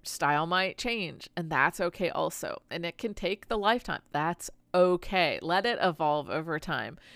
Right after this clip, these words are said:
Um, but I think it's one of those things that we do work with, whether it be consciously or not, um, in our work, so that we are able to recognize, you know,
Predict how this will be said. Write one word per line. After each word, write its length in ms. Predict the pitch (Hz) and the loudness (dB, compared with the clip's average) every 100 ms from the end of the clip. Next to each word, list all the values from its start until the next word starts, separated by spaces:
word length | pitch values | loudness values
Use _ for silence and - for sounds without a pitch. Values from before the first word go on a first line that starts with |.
| - - | -20 -10
Um, 460 | 175 165 156 147 - | 0 2 4 2 0
but 180 | 170 - | -2 0
I 100 | 175 | -2
think 220 | 202 180 | -2 -4
it's 160 | 185 - | -2 -2
one 160 | 185 | 0
of 80 | 180 | 4
those 420 | 175 165 160 160 | 6 6 4 0
things 340 | - 185 175 175 | 2 2 4 0
that 120 | 160 | 0
we 100 | 175 | -2
do 300 | 160 220 247 | -2 -4 0
work 300 | 208 190 196 | 4 2 4
with, 380 | 180 175 - - 170 | 2 2 -4 -18 -8
whether 280 | 180 180 175 | 2 4 4
it 120 | 151 | 2
be 260 | - 180 160 | 0 -2 -2
consciously 720 | - 180 180 - - 175 160 - | 0 2 2 -2 -6 -4 -4 -4
or 460 | 151 156 151 151 - 160 | -2 0 0 -2 -6 -4
not, 460 | 190 214 160 165 - - - - - | 2 4 4 2 -2 -20 -20 -20 -6
um, 380 | 170 165 160 160 - | 0 4 4 0 -2
in 160 | 202 139 | -2 2
our 160 | 180 | 2
work, 260 | 170 170 - | 2 -2 -2
so 160 | - | -4
that 220 | 170 170 - | 0 -2 -2
we 840 | 156 175 175 170 165 165 165 160 - _ 254 | -6 -6 -4 -4 -6 -4 -4 -6 -10 _ 2
are 120 | - | 2
able 240 | 294 294 294 | -2 -4 -4
to 140 | 269 | -2
recognize, 1200 | 220 202 190 170 170 165 165 156 165 165 - - _ _ _ _ - | 2 2 2 -6 -4 -4 -4 -6 -6 -8 -12 -14 _ _ _ _ -10
you 140 | 180 | -6
know, 360 | 170 156 135 | -2 -2 -4